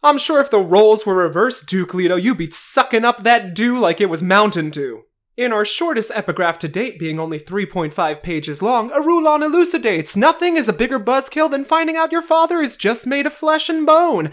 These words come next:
A man is just a man, and a chair is still a chair, even when there's no one sitting there."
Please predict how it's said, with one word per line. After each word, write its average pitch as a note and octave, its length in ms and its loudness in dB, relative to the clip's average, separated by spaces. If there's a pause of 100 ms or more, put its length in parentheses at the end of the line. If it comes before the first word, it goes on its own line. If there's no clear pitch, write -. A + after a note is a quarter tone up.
(200)
A A3 80 2
man C4+ 360 4
is C#4+ 140 -6
just C#4 300 -4
a D4 40 -4
man, C#4+ 380 2
and E3+ 100 -2
a E3 60 0
chair B3+ 680 -2
is D3+ 280 -6
still - 380 0
a B3+ 80 6
chair, D3+ 600 -2
even D4+ 380 0
when D#4+ 200 0
there's E4+ 220 0
no D#4+ 140 2
one D#4+ 240 -2
sitting F4+ 400 -4
there." C3 300 -10